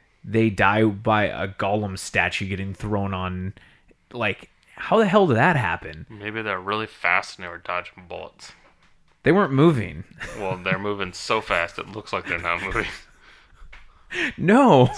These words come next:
Speaker 2: Science.
Speaker 1: No, that shit didn't make any sense.
Speaker 2: No.
Speaker 1: 'Cause, like, wait, are they immortal? But
Speaker 2: Uh, well, I feel like they've been around for a long time.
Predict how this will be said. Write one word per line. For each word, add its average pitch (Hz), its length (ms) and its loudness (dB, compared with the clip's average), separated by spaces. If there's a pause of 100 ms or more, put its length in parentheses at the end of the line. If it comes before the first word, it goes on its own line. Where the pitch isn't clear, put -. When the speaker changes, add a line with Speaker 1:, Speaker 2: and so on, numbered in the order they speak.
Speaker 2:
Science. 139 720 6 (260)
Speaker 1:
No, 160 280 12
that 165 260 6
shit 156 280 0
didn't 139 200 2
make 120 200 2
any 101 160 -4
sense. 98 520 -6
Speaker 2:
No. 90 80 -12 (420)
Speaker 1:
'Cause, 165 180 6
like, 139 180 2
wait, 151 160 6
are 123 140 6
they 127 160 8
immortal? 120 680 0 (800)
But 110 260 2 (180)
Speaker 2:
Uh, 107 260 4
well, 131 120 4
I 127 80 6
feel - 160 -8
like - 180 -2
they've 131 140 2
been 120 140 0
around 98 300 0
for 82 100 -6
a 82 60 -2
long 85 220 -6
time. 87 320 -8